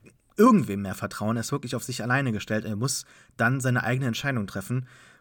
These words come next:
was, ähm, ja, uns zu diesem großartigen Shootout führt. Vorher aber noch müssen wir reden über Gus, der auch, ähm, so ein bisschen out of options langsam ist, ne? Also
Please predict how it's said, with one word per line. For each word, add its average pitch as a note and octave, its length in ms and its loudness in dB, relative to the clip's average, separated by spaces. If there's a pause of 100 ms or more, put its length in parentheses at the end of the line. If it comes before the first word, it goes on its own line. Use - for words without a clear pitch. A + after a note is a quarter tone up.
was, A2 440 0
ähm, A2 420 -2 (760)
ja, A#2+ 120 2
uns B2 240 -4
zu A#2 100 -4
diesem A2+ 240 -4
großartigen B2 560 -4
Shootout G#2+ 520 -4
führt. - 460 -2 (260)
Vorher F#3+ 360 6
aber E3 160 4
noch D#3 180 0
müssen D#3 160 -4
wir C3 160 2 (400)
reden D3 240 2
über G#2+ 240 -4
Gus, - 640 2
der A2 220 0
auch, B2+ 400 0 (320)
ähm, G#2+ 520 -2
so - 120 -8
ein - 20 -2
bisschen A#2 300 -2
out G#2+ 140 0
of - 120 -8
options - 460 -4
langsam F#2+ 340 -4
ist, B2 300 -6
ne? A#2+ 260 -4
Also A2 320 -4